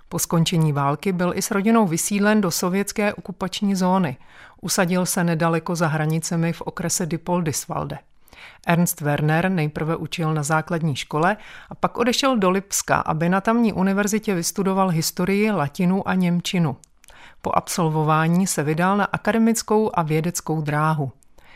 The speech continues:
Zůstal na Lipské univerzitě, kde se věnoval středověkým dějinám.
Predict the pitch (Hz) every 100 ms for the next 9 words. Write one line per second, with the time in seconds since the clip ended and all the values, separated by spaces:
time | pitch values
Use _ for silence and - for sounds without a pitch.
0 | - 180 180 165 - 175 180 165 151 -
1 | - 147 165 170 175 170 185 185 185 165
2 | 160 175 165 170 175 170 165 - 151 160
3 | 160 180 170 165 170 185 139 135